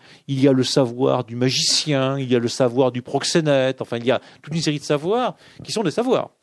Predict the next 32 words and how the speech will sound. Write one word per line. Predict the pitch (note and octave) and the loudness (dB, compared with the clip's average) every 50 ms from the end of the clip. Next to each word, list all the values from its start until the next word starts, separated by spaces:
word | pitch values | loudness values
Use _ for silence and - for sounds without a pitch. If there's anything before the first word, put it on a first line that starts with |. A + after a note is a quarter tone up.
| _ _ _ _ - | _ _ _ _ -6
mais | C#3 | -4
qui | C#3+ - E3 | -4 -4 -4
ne | D3 | -4
sont | - C#3 | -2 -2
pas | - G#3+ | 0 0
des | G3+ E3+ | 0 0
savoirs | - - C3 B2 F3 F3+ | 0 -2 -2 0 2 2
véritablement | D#3 D3+ C#3 C3+ - C#3 C3 C#3+ C#3+ D3 D3+ C#3+ - | 2 2 0 -2 -2 -2 -2 0 0 0 -2 -2 0
honnêtes. | - D#3 D3+ D#3 C3 G#2+ - - _ _ _ _ - | 0 0 2 2 2 0 -2 -6 _ _ _ _ -6
Pas | A2 A2+ | -4 -4
bien | G#2+ A2+ A#2+ A2+ | -2 -4 -6 -6
faits, | - - D#3 E3 G3 G3+ | -4 -4 -2 -2 -2 -2
servant | E3+ - - B2+ A2+ B2 C3 | -2 0 2 2 2 2 2
au | B2+ A#2+ | 2 2
mal, | B2 D#3 G3+ A3+ G3+ | 4 4 4 4 4
et | D#3+ | 2
cetera. | - - C3+ - B2+ A#2+ A#2 - - - - - - | 0 0 0 0 0 -2 -2 -4 -8 -20 -6 0 2
Donc, | G#3+ G3+ F3+ - - | 2 2 2 2 2
on, | F3 E3 D#3+ C#3 - | 4 4 4 2 0
on | D#3+ D3+ | -2 -2
s-, | - - - - - - - - - - | -2 -2 -4 -6 -8 -10 -14 -16 -14 -8
on | - A#2+ | -2 2
redouble | G#2 A2+ G#3 B3 A#3+ C4+ B3 A3 E3+ D3 D3 - | 4 4 6 6 6 6 4 6 4 2 2 2
les | C#3 B2+ C3 | 2 2 4
lettres | C#3 D3 C#3 B2 - - A2 | 6 6 4 4 2 -2 -8
par | G#2 - - G2+ G#2+ | -4 -2 0 2 4
l'honnête | A#2+ C#3+ D#3+ F3+ E3+ F3 | 4 4 4 4 2 2
savoir, | - - C#3 B2+ B2+ D3+ F#3+ B3 C#4+ C#4 - - | 0 0 0 0 0 0 -2 0 0 -2 -4 -6
qui | - C3 | -8 -10
est | - | -10
plus | - A2+ B2 | -8 -6 -4
vaste, | C3+ A#3 B3+ G#3+ - - - - - | 0 0 0 0 -2 -4 -6 -4 -6